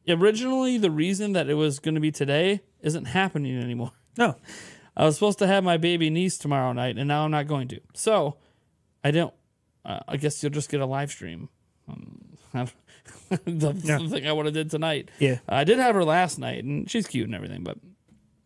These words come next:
Speaker 1: all right, so <sighs> let's start the podcast the way we start every podcast. What have we been playing lately?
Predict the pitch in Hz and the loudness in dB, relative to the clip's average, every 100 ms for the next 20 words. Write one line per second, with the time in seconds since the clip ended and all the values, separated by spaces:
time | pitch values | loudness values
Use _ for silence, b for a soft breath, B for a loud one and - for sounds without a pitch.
0 | _ - - 190 151 127 - 202 185 170 | _ -16 -2 0 0 -2 -2 0 0 0
1 | b b b b b b b b b _ | b b b b b b b b b _
2 | - - - - _ _ _ _ _ - | -18 -16 -16 -20 _ _ _ _ _ -2
3 | 208 254 214 208 196 196 175 160 147 147 | -2 0 2 4 4 2 0 0 2 2
4 | 139 135 139 190 247 - _ - 160 208 | 2 0 0 0 -4 -10 _ -4 2 4
5 | 254 262 - - 226 233 240 240 233 240 | 6 2 -2 0 0 2 2 4 4 2
6 | 220 202 208 220 220 220 220 208 b b | 2 4 6 4 4 2 2 0 b b
7 | b b _ - 180 220 240 240 233 - | b b _ 2 6 8 8 8 6 4
8 | 185 180 156 135 - - | 6 6 6 2 0 -6